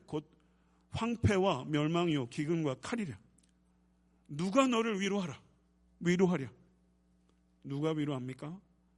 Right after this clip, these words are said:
하나님이 위로하십니다. 이사야서 육십육 장 십일 절은 "너희가 젖을 빠는 것 같이 그 위로하는 품에서 만족하겠고 젖을 넉넉히 빤 것 같이 그 영광의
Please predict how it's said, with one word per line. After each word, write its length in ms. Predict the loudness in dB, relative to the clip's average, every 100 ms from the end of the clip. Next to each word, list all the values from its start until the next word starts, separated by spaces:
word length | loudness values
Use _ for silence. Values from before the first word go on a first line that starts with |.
| _
하나님이 640 | -16 -10 -8 -6 -6 -4 -4
위로하십니다. 560 | -6 -8 -12 -14 -18 -20 _ _ _ _ _ _ _ _ -8
이사야서 440 | -4 -2 0 0
육십육 420 | -2 -2 -2 -2 -2
장 160 | -2
십일 320 | -2 -2 -2
절은 420 | -2 -4 -6 -8 -14 -20 _ _ _ _ _ _ _ _ _ _ _
"너희가 360 | -2 0 2 0
젖을 380 | -2 -2 0 -2
빠는 300 | -2 -2 -2
것 140 | -2
같이 420 | -4 -6 -6 -8 -8
그 220 | -6 -2
위로하는 540 | 0 0 -2 -2 -6 -8
품에서 600 | -6 -4 -4 -4 -6 -6 -14 _ _
만족하겠고 840 | -6 -4 -4 -4 -4 -6 -6 -12 -18 _ _ _ _ _
젖을 480 | -8 -4 -4 -4 -6
넉넉히 580 | -6 -4 -2 -2 -2 -6
빤 220 | -6 -6 -6
것 80 |
같이 320 | -6 -8 -8 -10
그 220 | -8 -6
영광의 540 | -4 -2 -2 0 -2